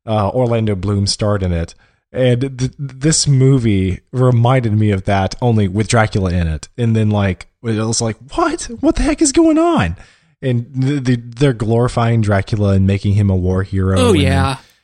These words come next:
Speaker 1: And then doing a bunch of crazy three hundred t-, type movie stuff in it.
Speaker 2: Ugh, it's
Speaker 1: It's all
Speaker 2: nonsense.
Speaker 1: over the place. It,
Speaker 2: It,
Speaker 1: it,
Speaker 2: it,
Speaker 1: it's utter nonsense. It
Speaker 2: it's,
Speaker 1: really is.
Speaker 2: it's
Speaker 1: It's
Speaker 2: complete and
Speaker 1: like,
Speaker 2: utter nonsense.
Speaker 1: let's take, uh, all the violence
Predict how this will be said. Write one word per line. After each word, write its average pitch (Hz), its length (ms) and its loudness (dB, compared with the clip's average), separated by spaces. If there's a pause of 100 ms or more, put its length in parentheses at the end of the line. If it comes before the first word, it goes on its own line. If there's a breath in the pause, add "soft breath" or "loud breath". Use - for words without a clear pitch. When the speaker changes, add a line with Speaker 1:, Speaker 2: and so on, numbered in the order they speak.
(120)
Speaker 1:
And 170 80 0
then 175 120 4
doing 165 300 4
a 131 60 2
bunch 127 180 2
of 117 80 -2
crazy 113 680 0
three 113 340 -2
hundred 110 420 0
t-, 117 380 -4
type 104 400 -2
movie 101 360 2
stuff 98 400 -2
in 95 120 2
it. 156 100 2
Speaker 2:
Ugh, 147 200 0 (120)
it's - 180 -8
Speaker 1:
It's 147 260 -2
all 123 160 6
Speaker 2:
nonsense. 92 160 0
Speaker 1:
over 90 40 0
the 90 60 0
place. 87 480 -2
It, 202 160 0
Speaker 2:
It, 233 60 -4
Speaker 1:
it, 226 100 -2
Speaker 2:
it, 254 100 -4
Speaker 1:
it's - 340 -2
utter 302 320 -2
nonsense. 285 1000 0
It 185 140 -8
Speaker 2:
it's, 202 40 0
Speaker 1:
really 214 360 0
is. 165 320 4
Speaker 2:
it's 190 120 -2
Speaker 1:
It's 185 120 0
Speaker 2:
complete 156 160 4
and 147 80 2
Speaker 1:
like, 143 80 -2
Speaker 2:
utter 123 100 -6
nonsense. 98 340 -6
Speaker 1:
let's 233 340 0
take, 185 400 -2 (340 soft breath)
uh, 147 260 0
all 185 360 2
the 160 160 2
violence 151 720 2